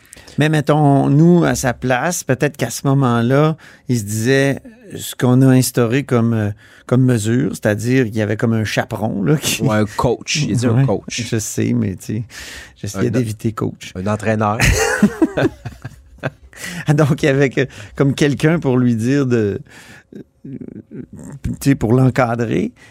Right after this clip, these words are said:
Speaker 1: Mais il semble que ça n'avait pas fonctionné.
Speaker 2: Ben, c'est ce que,
Speaker 1: Un an plus
Speaker 2: euh,
Speaker 1: tard.
Speaker 2: tu sais, la, la citation à retenir, parce que bon,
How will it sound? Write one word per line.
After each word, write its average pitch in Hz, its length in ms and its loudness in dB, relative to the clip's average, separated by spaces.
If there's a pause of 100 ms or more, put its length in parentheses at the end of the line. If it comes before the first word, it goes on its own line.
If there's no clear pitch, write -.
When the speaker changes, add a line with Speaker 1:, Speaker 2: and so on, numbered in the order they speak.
(680)
Speaker 1:
Mais 110 500 0
il 107 60 -8
semble 120 280 -4
que 101 100 -6
ça 101 120 -6
n'avait 95 100 -6
pas 107 100 -6
fonctionné. 104 460 -10
Speaker 2:
Ben, 120 180 -2
c'est 110 220 -4
ce - 100 -8
que, 110 300 2
Speaker 1:
Un 123 180 2
an 120 100 2
plus 85 140 -8
Speaker 2:
euh, - 40 -4
Speaker 1:
tard. 98 240 0
Speaker 2:
tu 107 80 -10
sais, 120 60 -4
la, 110 140 -4
la 107 140 -4
citation - 480 -2
à 131 60 -2
retenir, 104 420 -4
parce - 120 -12
que 107 60 -8
bon, 98 300 -4